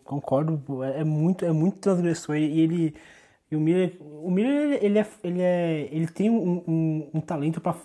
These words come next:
compor imagens, assim, fortes. É, tem uma imagem que, que pra mim é, é, é a imagem que mais me choca, assim, no filme. É, no finalzinho do filme, quando o,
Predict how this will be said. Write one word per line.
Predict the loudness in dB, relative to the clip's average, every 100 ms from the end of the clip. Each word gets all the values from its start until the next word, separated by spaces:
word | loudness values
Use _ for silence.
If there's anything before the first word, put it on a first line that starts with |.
| -4
compor | 0 0 2 4 6
imagens, | 4 2 0 0 -2
assim, | -4 -4 -6
fortes. | -4 2 4 4 2 -12 -14 -20 _ _ _ _ _ _ -10
É, | -6 -4 -2 -2 -6 -2
tem | 0
uma | 2 2
imagem | 2 2 2 2 -2
que, | -4 -6 -8 _
que | -18
pra | -8 -2
mim | 0 2
é, | 2 -2
é, | -6 -8 -8 -4
é |
a | 0
imagem | 2 2 2 0 -2
que | -4
mais | -4 0 0 -2 -4 -18 -20 _ _ _ _ _ _ 0
me | 0
choca, | 0 2 4 4 0
assim, | -2 0 0 0 -4 -2
no | -2
filme. | -2 -2 0 0 -2 -6 -14 _ _ _ _ _ _ _
É, | -4 0 0 -2 -2
no | -2
finalzinho | -2 0 2 2
do |
filme, | 2 0 0
quando | 0 0 2
o, | 0 0 -2 -4 -6 -6 -6 -8 -12